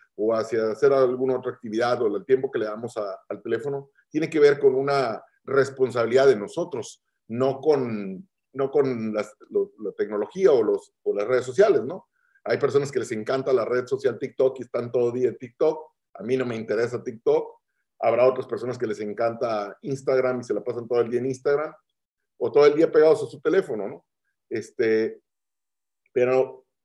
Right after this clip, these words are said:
depende muchísimo de las personas. Pero aquí sí quiero hacer un tema, eh, clave,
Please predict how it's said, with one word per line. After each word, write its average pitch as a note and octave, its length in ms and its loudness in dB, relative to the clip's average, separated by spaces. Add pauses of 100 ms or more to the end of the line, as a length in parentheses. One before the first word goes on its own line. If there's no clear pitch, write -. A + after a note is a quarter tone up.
(140)
depende D#3 420 2
muchísimo C3+ 540 -4
de A2 60 0
las G2 140 -6
personas. F2 460 -18
Pero A2+ 180 -4
aquí F3+ 180 -10
sí F3+ 120 -10
quiero E3+ 200 0
hacer D3+ 200 4
un D3+ 160 -4
tema, D3 380 2 (380)
eh, G2 240 -2
clave, C3+ 480 2